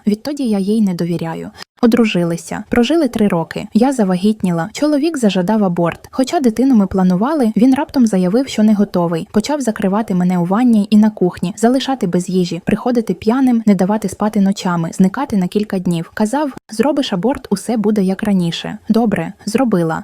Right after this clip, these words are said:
Як би важко мені не було. Дитина сниться досі. Почалося запалення, з'явилися спайки. А він подав на розлучення, бо не може пробачити мені вбивства нашої дитини. А його поведінка, мовляв, була перевіркою мене як матері.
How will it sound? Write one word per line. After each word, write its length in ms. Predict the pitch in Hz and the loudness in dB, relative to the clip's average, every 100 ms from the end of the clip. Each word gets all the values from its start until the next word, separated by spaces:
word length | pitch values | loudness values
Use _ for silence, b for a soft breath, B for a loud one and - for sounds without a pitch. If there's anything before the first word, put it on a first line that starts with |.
| - | -2
Як 220 | 226 269 | -2 0
би 100 | 196 | 0
важко 340 | 180 262 - 208 | 0 -4 -2 0
мені 220 | 185 214 | 2 2
не 100 | 208 | 2
було. 360 | 175 170 160 - | 0 -2 -4 -2
Дитина 340 | 180 233 302 | -2 0 -2
сниться 440 | 247 190 247 254 190 | -2 0 -2 -2 -4
досі. 480 | 170 175 - - - | -2 -2 -4 -12 -6
Почалося 480 | 202 208 240 285 185 | -4 -2 -4 -4 -4
запалення, 680 | 175 175 196 208 185 175 180 | -4 -2 0 0 0 -2 -6
з'явилися 580 | 185 185 196 233 220 214 | -2 0 2 0 -2 -8
спайки. 540 | - 175 170 - 170 | -4 -4 -2 -6 -6
А 80 | - | -2
він 160 | 190 302 | 0 0
подав 280 | 226 233 269 | 0 0 2
на 100 | 220 | 2
розлучення, 600 | 185 196 269 - 185 175 | 0 -2 -2 -2 -2 0
бо 280 | 175 170 180 | 0 0 4
не 140 | 202 | 4
може 260 | 220 285 226 | 4 2 -2
пробачити 520 | 190 180 262 220 190 | -2 -4 -4 -4 -2
мені 220 | 190 208 | 0 0
вбивства 480 | 185 208 214 - 180 | 2 0 0 -4 -4
нашої 380 | 185 190 185 175 | -2 -4 -4 -4
дитини. 540 | 208 214 185 165 170 | -4 -2 -2 -2 -2
А 80 | 190 | 0
його 220 | 180 185 | 2 0
поведінка, 580 | 285 262 226 208 302 269 | -2 0 0 0 -2 0
мовляв, 340 | 226 208 240 247 | 2 2 0 -2
була 240 | 196 220 | -2 -2
перевіркою 640 | 214 202 175 247 254 220 | 0 0 0 -2 0 0
мене 280 | 185 180 233 226 | 2 2 0 -2
як 160 | 214 | 2
матері. 480 | 214 220 214 175 | 2 2 0 -6